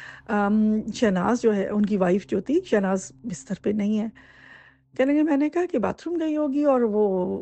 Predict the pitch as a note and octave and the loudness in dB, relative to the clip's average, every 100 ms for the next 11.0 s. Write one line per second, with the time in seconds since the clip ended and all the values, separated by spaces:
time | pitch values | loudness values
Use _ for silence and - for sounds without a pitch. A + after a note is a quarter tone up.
0 | - G#3 G3+ G3+ A3+ A#3+ G#3+ A3 A3 A#3 | -6 -2 2 2 2 0 0 2 0 -2
1 | A3 A3 A3+ B3+ C#4 B3+ G3 G#3 F#3 F3 | 0 0 -2 -2 0 0 0 0 -2 -4
2 | - A3 C4 C4 D#4+ D#4 - G#3 A3 A3 | -4 -2 -2 0 0 0 0 2 2 4
3 | G#3 G3+ G#3 G3+ G3 A3 B3 - - - | 0 2 0 -2 -4 -4 -8 -16 -14 0
4 | A#3+ A#3+ F#3+ E3+ F3 F3+ G3 G3 - G#3+ | 2 2 0 -2 -2 -2 -2 -8 -8 -8
5 | A#3+ D#4+ C#4 C#4 C#4 C#4 A3+ A3 G#3 A3 | -4 0 2 2 2 4 2 4 4 2
6 | A#3 B3 G3+ F#3+ F#3+ G#3 G3+ A3+ C4 B3+ | 2 0 2 0 0 0 -2 -2 0 0
7 | A#3+ A3+ G#3 - - - - A#3 G3+ F3 | 0 0 -4 -12 -20 -20 -2 2 2 2
8 | F#3 F3 G3 F3 F#3 G3 A3 A#3+ A#3 A3 | -2 -4 -4 -4 -6 -8 -4 -2 0 -2
9 | G3+ G3+ - _ _ _ _ - B3+ G#3+ | -4 -8 -10 _ _ _ _ -14 -4 0
10 | A#3+ C4 A#3+ B3+ C4 B3+ A#3+ A#3 B3 | 2 2 2 0 0 0 0 0 0